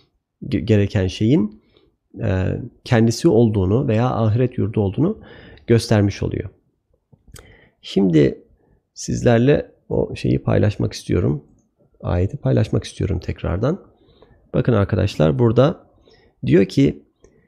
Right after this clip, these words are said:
Melike, yani Sebe Melikesi, yani Belkıs demiş ki,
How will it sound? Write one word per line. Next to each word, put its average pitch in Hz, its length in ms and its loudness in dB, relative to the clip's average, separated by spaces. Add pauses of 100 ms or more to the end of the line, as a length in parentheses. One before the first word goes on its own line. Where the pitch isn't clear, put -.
(140)
Melike, 139 720 4 (380)
yani 95 400 2 (1080)
Sebe 110 340 4
Melikesi, 85 680 0 (280)
yani 95 320 0
Belkıs 101 420 0
demiş - 280 0
ki, 92 240 2